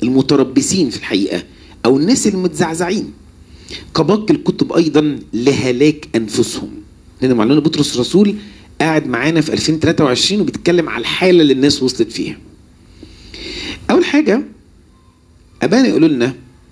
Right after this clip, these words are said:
لازم تتضع قدام الكتاب المقدس وتكون فاهم إن كلام ربنا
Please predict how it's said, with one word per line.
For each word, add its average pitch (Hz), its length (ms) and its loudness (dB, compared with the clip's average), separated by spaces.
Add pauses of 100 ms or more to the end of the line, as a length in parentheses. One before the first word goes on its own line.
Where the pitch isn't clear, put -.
(260)
لازم 208 320 4
تتضع 151 560 -2
قدام 131 240 -2
الكتاب 151 320 -2
المقدس 110 680 0
وتكون 233 300 0
فاهم 151 460 2 (120)
إن 123 180 0
كلام 160 540 2
ربنا 107 500 2